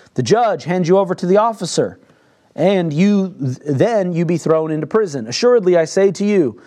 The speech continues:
you will by no means get out of there till you have paid the last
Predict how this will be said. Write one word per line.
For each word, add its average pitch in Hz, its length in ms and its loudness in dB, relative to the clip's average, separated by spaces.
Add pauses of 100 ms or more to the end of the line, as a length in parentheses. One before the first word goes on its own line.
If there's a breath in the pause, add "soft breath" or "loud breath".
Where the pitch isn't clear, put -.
(280 loud breath)
you 175 120 4
will 202 120 4
by 180 180 0
no 247 300 2
means 208 380 0
get 202 180 2
out 226 180 2
of 165 120 -4
there 147 360 2 (240 loud breath)
till 196 180 2
you 175 120 -6
have 160 240 -2
paid 156 560 0
the 135 120 0
last 147 600 -2